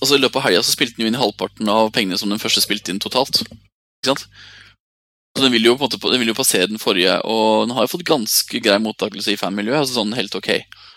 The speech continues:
Ikke sant? Så det vil jo komme en, komme en treer. Men er det, er det ikke synd, altså sånn som jeg elsket virkelig den første, og jeg tror nesten at jeg faktisk hatet den her, er det ikke synd at, liksom, at de ikke har fått mer tid?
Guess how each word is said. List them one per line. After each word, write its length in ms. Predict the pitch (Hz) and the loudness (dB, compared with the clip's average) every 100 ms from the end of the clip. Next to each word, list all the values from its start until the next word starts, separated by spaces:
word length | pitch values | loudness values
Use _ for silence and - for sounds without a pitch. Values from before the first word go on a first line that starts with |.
| _ _ _ - | _ _ _ -6
Ikke 140 | 117 | 2
sant? 160 | 127 - | 2 0
Så 560 | - _ _ _ - 131 | -10 _ _ _ 0 2
det 60 | |
vil 80 | 131 | 2
jo 40 | 139 | 2
komme 160 | 120 113 | 2 0
en, 60 | |
komme 240 | - 139 113 | 0 0 0
en 80 | 107 | 0
treer. 320 | 113 95 110 - - - - _ _ _ _ _ _ _ | 4 4 2 -4 -20 -20 -20 _ _ _ _ _ _ _
Men 140 | 127 | 2
er 100 | 117 | 4
det, 80 | 113 | 4
er 80 | 113 | 2
det 80 | 117 | 0
ikke 140 | 170 | 2
synd, 380 | - - 113 143 | 4 4 0 -4
altså 220 | 139 117 120 | -2 0 0
sånn 160 | 127 | 0
som 140 | 143 139 | -2 2
jeg 220 | 139 165 | 2 0
elsket 300 | 139 - 110 | -2 -2 -2
virkelig 180 | 131 104 | -4 -6
den 80 | 131 | -4
første, 300 | 139 - 202 | -4 0 -2
og 80 | - | 0
jeg 220 | 135 143 | 0 0
tror 200 | - 139 | -4 -4
nesten 160 | 139 107 | -2 0
at 100 | 123 | -2
jeg 60 | 120 | -2
faktisk 180 | 117 - | -4 0
hatet 360 | 139 - 107 | -2 0 -2
den 80 | 123 | 0
her, 160 | 143 185 | -2 -4
er 380 | - - - - | -8 -20 -8 -2
det 80 | 127 | 0
ikke 120 | - | 2
synd 240 | - 117 123 | 0 2 -2
at, 100 | - | -2
liksom, 220 | 135 131 | -2 0
at 80 | 147 | 0
de 60 | |
ikke 100 | 120 | 0
har 60 | - | -2
fått 100 | 131 | -4
mer 140 | 131 - | -4 -2
tid? 220 | 165 | 0